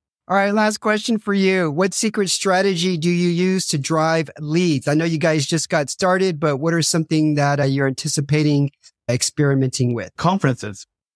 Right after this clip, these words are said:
Speaker 1: All right.
Speaker 2: Uh, actually, like, conferences and, and, you know, exp-, exhibitions, they just work.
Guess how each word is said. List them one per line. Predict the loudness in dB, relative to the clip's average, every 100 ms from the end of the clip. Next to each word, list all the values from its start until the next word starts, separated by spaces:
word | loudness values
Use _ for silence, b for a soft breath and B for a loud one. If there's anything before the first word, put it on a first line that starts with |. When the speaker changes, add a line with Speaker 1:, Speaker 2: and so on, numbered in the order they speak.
| _ _ -6
Speaker 1:
All |
right. | -2 0
Speaker 2:
Uh, |
actually, | 2 2 -2 0 0
like, | 0 -2
conferences | -2 0 0 0 0 0 0 2 2 2
and, | 0 0
and, | -2 0 0
you | 2
know, | 2 0 -4 -10 -4
exp-, | -4 -2 -2 -2 -2
exhibitions, | -2 0 0 0 0 0 0 -2 -6 -14 _ _ _
they | -2
just | 0 -2 -2
work. | -2 -2 -4